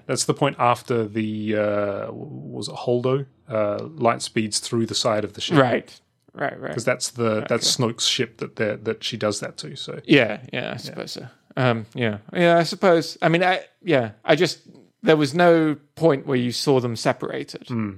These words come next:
Speaker 2: right? They were, they were together. The lightsaber broke, so I guess the immediate danger has got away, but something must have happened for them not to be fighting each other anymore,
Speaker 1: Yeah.
Speaker 2: right? Because they've realized they're not on the same side. So,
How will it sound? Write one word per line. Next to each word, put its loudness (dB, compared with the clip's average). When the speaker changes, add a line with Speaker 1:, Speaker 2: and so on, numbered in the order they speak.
Speaker 2:
right? -6
They 2
were, 4
they 6
were 6
together. 2
The 2
lightsaber 4
broke, 2
so -4
I 0
guess -2
the 2
immediate 2
danger 2
has -2
got -2
away, 0
but 0
something 2
must -2
have -2
happened -4
for 2
them 2
not -2
to -14
be -2
fighting 0
each -10
other -10
anymore, -14
Speaker 1:
Yeah. -6
Speaker 2:
right? -4
Because -10
they've 2
realized 6
they're -2
not 2
on -2
the -6
same -2
side. -2
So, 0